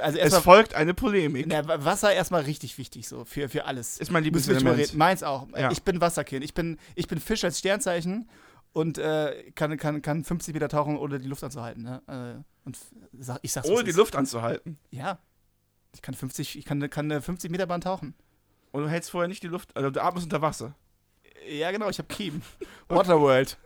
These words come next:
Speaker 2: Okay.
Speaker 1: Kiemen! Hast du Waterworld gesehen?
Speaker 2: Nee.
Speaker 1: Ah, okay.
Speaker 2: Kevin Costner.
Speaker 1: Ja, aber Kevin Costner hat nämlich auch, auch Kiemen. So, er ist nämlich so ein, er ist Mutat-,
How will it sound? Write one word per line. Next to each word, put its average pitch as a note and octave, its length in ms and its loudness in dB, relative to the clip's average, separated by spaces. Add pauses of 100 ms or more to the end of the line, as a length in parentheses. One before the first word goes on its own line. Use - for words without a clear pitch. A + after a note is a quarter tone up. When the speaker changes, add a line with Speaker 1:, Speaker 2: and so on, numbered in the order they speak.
Speaker 2:
Okay. - 480 -4 (200)
Speaker 1:
Kiemen! D4+ 880 10
Hast F#3 160 4
du F3+ 80 0
Waterworld A3+ 360 4
gesehen? F#3 340 2 (160)
Speaker 2:
Nee. D#3 340 0 (260)
Speaker 1:
Ah, D3 80 -6
okay. C3 260 -12
Speaker 2:
Kevin E3 240 -4
Costner. C#3 420 -8
Speaker 1:
Ja, D#3 200 2
aber E3 100 2
Kevin F3+ 200 0
Costner F3 400 0
hat D#3 120 -4
nämlich E3+ 300 -4
auch, C#3+ 200 -8
auch E3 160 -6
Kiemen. C3+ 460 -4
So, - 140 -8
er C#3+ 120 -6
ist - 80 -10
nämlich D3 200 -8
so D#3 100 -8
ein, A3 120 -6
er D3+ 140 -6
ist C#3+ 100 -8
Mutat-, D3+ 280 -6